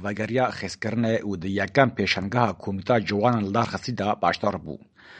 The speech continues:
Rîhan ji dengê Amerîka re axivî û got,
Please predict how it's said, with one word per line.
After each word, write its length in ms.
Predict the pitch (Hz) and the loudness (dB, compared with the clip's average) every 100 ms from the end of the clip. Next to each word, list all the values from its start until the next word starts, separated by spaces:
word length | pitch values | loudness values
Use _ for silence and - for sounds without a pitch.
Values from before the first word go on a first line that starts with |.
| - - | -20 -4
Rîhan 300 | 135 151 180 160 | 2 6 6 4
ji 100 | 120 | -2
dengê 300 | 156 160 139 113 | 0 2 2 0
Amerîka 400 | 123 147 151 113 | 0 0 0 -4
re 80 | 104 | -2
axivî 480 | 92 107 - 120 110 | -2 -2 -2 0 0
û 160 | 85 90 | -2 6
got, 260 | 127 139 | 8 8